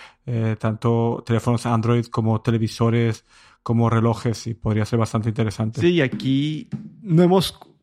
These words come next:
Speaker 2: cubierto todo lo que anunciaron en el evento porque son demasiados anuncios, pero creo que acá, no sé, esos fueron tal vez los,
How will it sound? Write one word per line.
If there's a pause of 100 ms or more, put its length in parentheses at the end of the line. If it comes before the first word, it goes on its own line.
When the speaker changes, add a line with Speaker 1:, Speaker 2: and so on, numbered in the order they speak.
(540)
Speaker 2:
cubierto (320)
todo
lo
que
anunciaron
en
el
evento
porque
son
demasiados
anuncios, (920)
pero
creo
que
acá,
no
sé,
esos
fueron (240)
tal
vez
los,